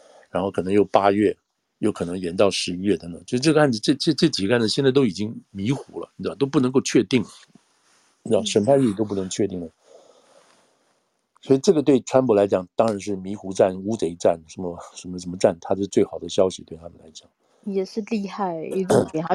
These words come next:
Speaker 2: 拖，死拖活拖，
Speaker 1: 对，
Speaker 2: 拖到现在这个局面。
Speaker 1: 对。也是，也是很凶悍的。
Speaker 2: 嗯。
Speaker 1: 所以这个今天就是说，嗯，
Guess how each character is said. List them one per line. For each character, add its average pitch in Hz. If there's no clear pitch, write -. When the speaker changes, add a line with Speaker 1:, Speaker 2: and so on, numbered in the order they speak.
Speaker 2:
拖， 190
死 -
拖 185
活 165
拖， -
Speaker 1:
对， -
Speaker 2:
拖 180
到 175
现 190
在 175
这 170
个 165
局 147
面。 156
Speaker 1:
对。 110
也 107
是， 117
也 107
是 117
很 101
凶 98
悍 92
的。 82
Speaker 2:
嗯。 202
Speaker 1:
所 139
以 131
这 175
个 131
今 123
天 131
就 123
是 110
说， 104
嗯， 90